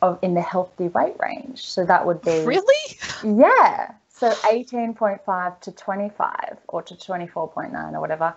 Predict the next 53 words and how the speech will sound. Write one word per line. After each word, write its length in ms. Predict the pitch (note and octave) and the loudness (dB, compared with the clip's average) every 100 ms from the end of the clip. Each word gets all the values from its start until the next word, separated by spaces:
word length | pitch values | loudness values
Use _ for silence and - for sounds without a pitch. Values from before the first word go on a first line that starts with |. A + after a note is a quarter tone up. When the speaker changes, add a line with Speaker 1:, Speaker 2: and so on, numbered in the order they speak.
| - - - - - | -10 -20 -20 -12 2
Speaker 1:
Um, 420 | G3 F#3+ F#3 F#3 - _ | 4 6 4 -2 -12 _
but 100 | C#4 | 2
I, 140 | D#4+ - - B3+ | 4 4 4 4
yeah, 80 | - | 6
I 100 | A#3+ | 4
had 220 | D4+ C#4 | 2 0
no 180 | F#3 F3 | 0 0
idea 340 | E3+ E3 E3 | 0 -2 -4
about 220 | D#3+ D3+ - | -2 -2 -4
this 220 | D#3+ - | -12 -8
rule, 280 | D3 C#3 D#3 | -6 -2 -4
and 200 | D#3 E3 _ - _ - | -4 -8 _ -20 _ -6
it 80 | G#3 | -2
doesn't 240 | B3+ B3+ | -2 -2
make 200 | F3 - | -6 -4
sense. 240 | - - F#3+ | -4 -4 -6
I'm 100 | F#3+ | 0
sure 160 | A3 | 2
there's 180 | G#3 G3 | 2 0
plenty 280 | - F3+ E3+ | -2 -2 0
of 100 | D#3+ | 2
other 160 | D3+ | 2
health 320 | D#3 E3 D#3+ - | 2 0 -2 0
markers 380 | C#3+ C#3+ D#3 | -2 -2 -6
they 120 | - D3+ | -6 -8
could 140 | D#3+ | -8
use 160 | D#3 - | -14 -14
instead 280 | D#3+ - D#3 | -10 -6 -4
of 140 | D#3 | 0
B 120 | D#3+ | 0
M 160 | C#3+ D3+ | 2 2
I. 400 | D3+ - - G3+ | 0 0 -4 -6
Speaker 2:
Mm, 400 | G3 F3 D3+ C#3+ - | -6 -4 -4 -8 -10
mm. 360 | F#3 F3+ D#3+ - | -6 -6 0 8
Speaker 1:
But 100 | C4+ | 8
anyway, 840 | B3+ G3 - - A#3+ D4 D4+ A#3+ - | 8 4 2 0 2 2 2 -2 -10
<laughs> 60 | |
that 320 | A3+ C#4 D4 A#3+ | 2 6 6 4
was 280 | C4 A3 G#3+ - | 2 0 -10 -12
the 180 | F#3 G3+ | 0 0
goal, 320 | G#3 - D#3 | 2 -2 -2
and 140 | E3+ F#3+ | -4 -2
that's 220 | G3 - | -2 -2
what 120 | F#3 | -2
we 100 | F#3 | -2
had 220 | F#3 E3 | -4 -8
to 140 | - E3+ | -6 -6
achieve. 460 | E3 F3+ D3 D3+ D#3+ | -6 -4 -4 -6 -4
And 100 | E3 | -2
I 80 | |
was 100 | D#3+ D#3+ | -2 0
like, 200 | D#3+ - | 0 0
"Okay, 440 | F3 - - - | -4 -4 -8 -10